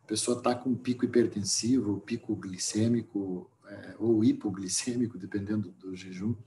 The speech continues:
Não tem nenhum preparo especial,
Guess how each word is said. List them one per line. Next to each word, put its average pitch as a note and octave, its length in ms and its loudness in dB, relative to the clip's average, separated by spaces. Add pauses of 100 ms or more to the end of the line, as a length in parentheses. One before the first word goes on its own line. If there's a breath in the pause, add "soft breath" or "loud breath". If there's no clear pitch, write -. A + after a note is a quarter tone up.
(720 loud breath)
Não C#3+ 180 2
tem E3+ 220 8
nenhum F3 680 8
preparo C#3 580 6
especial, A2 800 0